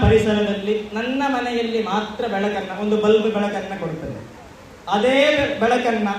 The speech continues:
ಅದೇ ಬಲ್ಬನ್ನ ಹೊರಗೆ ಹಚ್ಚಿದ್ರೆ, ನಾನು ಒಬ್ಬ ಹಚ್ಚಿದ್ರೆ ಸ್ವಲ್ಪ ಬೆಳಕನ್ನ ಕೊಡುತ್ತದೆ, ನನ್ನಂತೆಯೇ ಸಾವಿರಾರು ಮಂದಿ ಶ್ರದ್ಧಾಳುಗಳು ಬಂದು ಅಂತಹ ಬೆಳಕನ್ನ ಹಚ್ಚಿದ್ರೆ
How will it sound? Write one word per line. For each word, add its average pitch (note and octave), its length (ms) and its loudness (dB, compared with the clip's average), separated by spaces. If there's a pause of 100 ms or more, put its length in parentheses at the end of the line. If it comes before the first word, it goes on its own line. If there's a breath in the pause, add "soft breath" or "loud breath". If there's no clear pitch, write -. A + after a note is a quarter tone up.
(160)
ಅದೇ C4 420 2
ಬಲ್ಬನ್ನ B3 420 0
ಹೊರಗೆ A3+ 380 0
ಹಚ್ಚಿದ್ರೆ, G#3+ 840 0 (260)
ನಾನು G#3+ 200 0
ಒಬ್ಬ G#3 240 2
ಹಚ್ಚಿದ್ರೆ B3 800 0
ಸ್ವಲ್ಪ C4+ 280 -2
ಬೆಳಕನ್ನ A#3+ 540 0
ಕೊಡುತ್ತದೆ, G#3 760 -2 (160)
ನನ್ನಂತೆಯೇ C#4 800 0
ಸಾವಿರಾರು C#4 600 4
ಮಂದಿ C#4+ 300 -2
ಶ್ರದ್ಧಾಳುಗಳು B3+ 760 0
ಬಂದು A#3+ 240 -2
ಅಂತಹ A#3+ 520 -2
ಬೆಳಕನ್ನ A#3+ 420 -4
ಹಚ್ಚಿದ್ರೆ G#3+ 800 -4